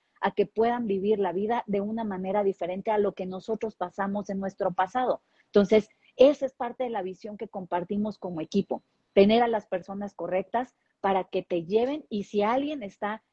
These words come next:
ahí, dice, "Es que hoy me siento así", no sé qué, tener ese equipo que te levante y no te deje caer. Eso para mí es súper importante. Y la segunda parte del equipo, alineado a la misma visión, es porque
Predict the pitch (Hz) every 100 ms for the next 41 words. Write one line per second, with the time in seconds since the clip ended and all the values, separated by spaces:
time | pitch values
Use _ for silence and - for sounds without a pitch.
0 | - 190 202 233 208 208 220 202 226 208
1 | - 220 220 208 208 196 185 - 226 220
2 | 220 254 262 208 202 240 254 247 202 220
3 | 208 233 226 190 165 165 180 208 220 214
4 | 208 185 196 185 - - 143 131 - _
5 | _ 202 220 240 214 196 190 202 202 220
6 | 208 185 170 156 156 165 160 131 - _
7 | - 233 254 254 233 196 208 214 208 202
8 | 202 - 214 190 185 208 269 247 - 196
9 | - 196 - _ - 208 220 208 208 202
10 | 208 240 277 254 202 185 190 196 208 185
11 | 170 175 175 240 _ _ - 220 - 226
12 | 220 - 214 269